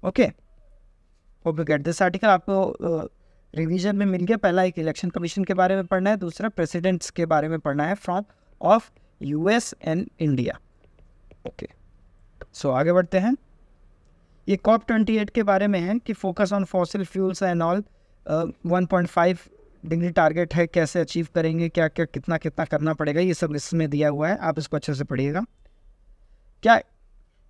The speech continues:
इंडिया का जो स्टेप्स लिया जा रहा है वो इनफ है कि नहीं है, ये उसके बारे में आर्टिकल है, काफ़ी पर्सपेक्टिव टाइप का आर्टिकल है जिसमें से दो ऑथर in a conversational tone में बात कर रहे हैं, ठीक है,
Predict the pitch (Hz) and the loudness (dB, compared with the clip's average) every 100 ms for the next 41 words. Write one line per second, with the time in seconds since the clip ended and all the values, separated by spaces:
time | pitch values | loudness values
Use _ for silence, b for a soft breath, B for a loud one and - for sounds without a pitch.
0 | _ _ _ _ - 202 208 247 247 240 | _ _ _ _ -2 2 2 2 2 2
1 | 220 220 - _ _ _ - 151 196 185 | 4 2 0 _ _ _ -8 -2 -2 -2
2 | 175 - 208 196 202 170 147 143 143 151 | -8 0 0 2 -2 0 2 2 2 -2
3 | 185 175 180 190 196 185 - 170 160 156 | -4 -2 -2 2 0 0 -2 0 0 -2
4 | 147 _ _ _ - 175 165 - 175 170 | -4 _ _ _ -4 0 0 0 2 2
5 | 175 160 151 170 160 175 254 _ _ - | 4 0 0 0 0 0 -4 _ _ -20
6 | _ _ _ - - 147 175 175 151 _ | _ _ _ -12 -4 -2 0 0 -2 _
7 | _ _ _ _ _ _ _ _ _ - | _ _ _ _ _ _ _ _ _ -8
8 | - 156 - 156 180 156 160 - 160 147 | 0 0 2 -2 -2 0 -2 2 -2 0
9 | 143 143 151 170 170 - 156 151 156 151 | -2 0 -2 0 -2 -2 -2 0 2 2
10 | 143 160 156 _ _ - 165 160 151 147 | 0 -2 -6 _ _ -2 0 0 0 0
11 | 147 - 139 160 151 - 151 147 151 139 | 0 -4 -4 -2 -2 0 2 2 2 0
12 | 139 - 127 120 123 180 _ _ _ _ | -2 -2 -2 -2 -4 -8 _ _ _ _
13 | _ _ - 226 143 | _ _ -4 0 0